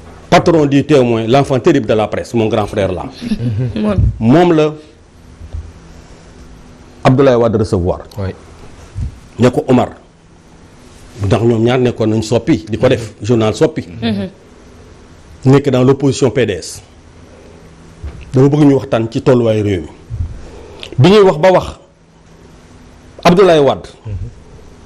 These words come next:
Speaker 1: il voyait le danger ci Niass,
Speaker 3: Hmm.
Speaker 1: ci Tanor ak Idrissa Seck. Omar kenn ka sañu ko feeñal, moo fit ci Sénégal.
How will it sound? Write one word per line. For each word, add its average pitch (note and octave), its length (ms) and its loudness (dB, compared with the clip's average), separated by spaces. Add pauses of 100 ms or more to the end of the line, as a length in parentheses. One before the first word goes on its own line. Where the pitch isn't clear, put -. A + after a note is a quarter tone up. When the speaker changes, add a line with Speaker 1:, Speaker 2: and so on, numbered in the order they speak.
(560)
Speaker 1:
il D#3+ 140 6
voyait E3+ 320 4
le D#3 120 4
danger C#3+ 480 0 (2250)
ci G#3 80 4
Niass, F3+ 440 2 (540)
Speaker 3:
Hmm. C#3 260 -2 (120)
Speaker 1:
ci G3 140 4
Tanor E3+ 320 2
ak C#3+ 120 -4
Idrissa C3+ 340 2
Seck. - 220 -6 (1160)
Omar C3 200 4
kenn F#3 160 2
ka E3+ 100 -4
sañu C3+ 200 2
ko C3 100 0
feeñal, A2+ 220 -2
moo C#3+ 100 2
fit - 260 -6
ci - 60 -14
Sénégal. A2 360 0